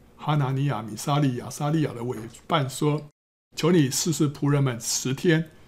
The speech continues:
给我们素菜吃，白水喝，然后你看看我们的面貌和用王膳那少年人的面貌，就照你所看的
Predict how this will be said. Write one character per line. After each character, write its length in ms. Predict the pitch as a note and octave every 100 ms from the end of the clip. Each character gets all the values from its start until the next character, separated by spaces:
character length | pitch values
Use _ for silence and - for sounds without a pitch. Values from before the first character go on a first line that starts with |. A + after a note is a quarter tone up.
| - _ -
给 120 | D#3+
我 60 | C#3+
们 160 | B2+
素 220 | C#3+ F3+
菜 240 | C#3+ D#3+ C3
吃， 340 | - - C#3
白 240 | C#3+ A#2+ C#3
水 200 | C3 G#2
喝， 320 | - C#3 C#3+ - - -
然 160 | C#3 D3+
后 100 | E3+
你 140 | D#3 - -
看 160 | E3
看 300 | - E3+ B2 - - -
我 100 | C3
们 100 | C3
的 120 | C#3
面 200 | D#3 D3
貌 240 | C#3+ C3+
和 380 | G#2+ B2+ B2 C#3+ - -
用 260 | - F3+ C3+
王 220 | C3 A#2
膳 440 | C#3 - E3+ C3 - - -
那 180 | - D3
少 260 | C#3+ F#3 D3+
年 160 | B2+
人 140 | C3 B2
的 80 | B2+
面 200 | D3+ B2+
貌， 340 | C3+ A2+ - - - -
就 200 | G3 D3
照 240 | F#3 D3+
你 100 | C3+
所 180 | D3 G#2+
看 340 | - D#3 B2+ A2+
的 240 | A2+ A#2